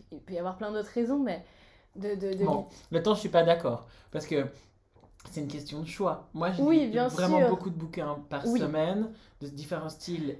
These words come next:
Speaker 2: et en simultané, blablabla. Je suis maman,
Speaker 1: Bien
Speaker 2: manager,
Speaker 1: sûr.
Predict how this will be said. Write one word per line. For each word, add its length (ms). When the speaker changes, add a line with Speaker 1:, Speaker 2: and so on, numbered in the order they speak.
Speaker 2:
et 80
en 100
simultané, 460
blablabla. 500
Je 60
suis 140
maman, 400
Speaker 1:
Bien 160
Speaker 2:
manager, 560
Speaker 1:
sûr. 60